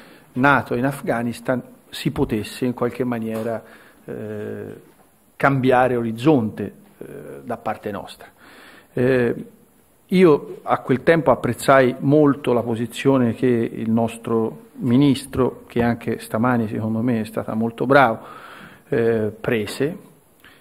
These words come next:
però quel dibattito a mio avviso fu molto sbagliato e oggi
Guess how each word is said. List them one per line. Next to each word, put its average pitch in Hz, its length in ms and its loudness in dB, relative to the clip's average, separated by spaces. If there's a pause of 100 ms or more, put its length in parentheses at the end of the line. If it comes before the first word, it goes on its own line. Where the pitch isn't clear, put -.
(120)
però 202 260 8
quel 185 200 2
dibattito 170 560 4
a 165 40 6
mio 175 200 4
avviso 143 360 2
fu - 220 -2
molto 151 760 2
sbagliato 117 840 0 (720)
e 170 300 4
oggi 185 760 4